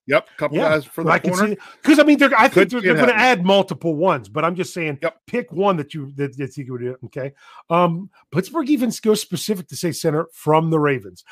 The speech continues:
Speaker 1: From the,
Speaker 2: Kyle goes
Speaker 1: from the
Speaker 2: general
Speaker 1: Ravens.
Speaker 2: and says offensive line.
Speaker 1: Yeah. Way to
Speaker 2: Okay.
Speaker 1: give an Uncle Dave answer there, Kyle.
Speaker 2: Yes, I
Speaker 1: Appreciate
Speaker 2: love
Speaker 1: that.
Speaker 2: it. Okay.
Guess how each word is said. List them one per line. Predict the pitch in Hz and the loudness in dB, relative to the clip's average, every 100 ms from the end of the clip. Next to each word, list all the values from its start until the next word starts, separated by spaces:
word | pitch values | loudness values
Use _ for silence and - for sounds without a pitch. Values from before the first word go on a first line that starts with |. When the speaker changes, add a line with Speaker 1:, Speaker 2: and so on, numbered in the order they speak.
| - - | -20 -10
Speaker 1:
From | 117 | 0
the, | |
Speaker 2:
Kyle | 196 190 226 | 4 6 4
goes | 185 208 156 | 4 4 4
Speaker 1:
from | |
the | 143 | 2
Speaker 2:
general | 202 175 | 2 0
Speaker 1:
Ravens. | 156 - | -2 -4
Speaker 2:
and | 160 | -8
says | - | 0
offensive | 156 156 151 143 151 127 | 0 0 -4 -6 -8 -8
line. | 123 131 147 185 208 170 123 104 | -10 -8 -4 0 2 2 -2 -4
Speaker 1:
Yeah. | 117 104 - _ _ | -4 -4 -10 _ _
Way | 151 135 180 | -12 -2 2
to | |
Speaker 2:
Okay. | 139 | 4
Speaker 1:
give | 240 | 4
an | 233 | 4
Uncle | 214 202 | 4 4
Dave | 220 214 202 | 6 6 6
answer | 196 190 180 | 4 2 0
there, | 165 165 | 2 2
Kyle. | 156 180 160 160 160 | 2 2 4 4 4
Speaker 2:
Yes, | 190 220 190 - | 4 4 2 2
I | 185 | 4
Speaker 1:
Appreciate | 175 208 | 6 6
Speaker 2:
love | 220 | 4
Speaker 1:
that. | 170 - - _ _ _ | 2 0 -6 _ _ _
Speaker 2:
it. | 165 | -12
Okay. | 143 180 170 214 | -4 0 0 -2